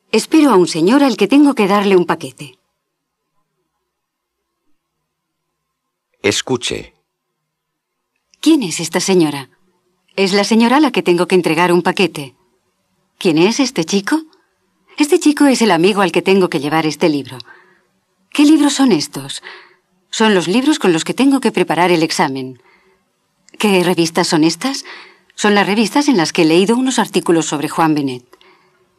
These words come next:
Speaker 1: ¿Cuál es tu candidato preferido? González es el candidato por el que yo he votado.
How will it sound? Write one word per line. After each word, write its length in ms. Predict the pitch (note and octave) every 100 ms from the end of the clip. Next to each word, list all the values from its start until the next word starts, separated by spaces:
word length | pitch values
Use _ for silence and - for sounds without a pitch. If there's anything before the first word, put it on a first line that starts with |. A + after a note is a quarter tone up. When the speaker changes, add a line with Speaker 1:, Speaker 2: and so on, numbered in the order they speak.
| _ _
Speaker 1:
¿Cuál 200 | - F4+
es 140 | F3 -
tu 80 |
candidato 500 | D#3+ F3+ D#3+ F3+ -
preferido? 520 | - F#3 F3+ D#3 C#3+ B2+ - - - _ _ _ _ _
González 500 | A3+ A#3+ D4 D4+ D4
es 120 | B3
el 100 | A#3+
candidato 480 | A3 F#3+ F3 C4+ G#3
por 120 | F#3+
el 120 | E3+ D#3+
que 100 | E3
yo 120 | F3
he 80 | D3+
votado. 380 | D3+ C#3 B2+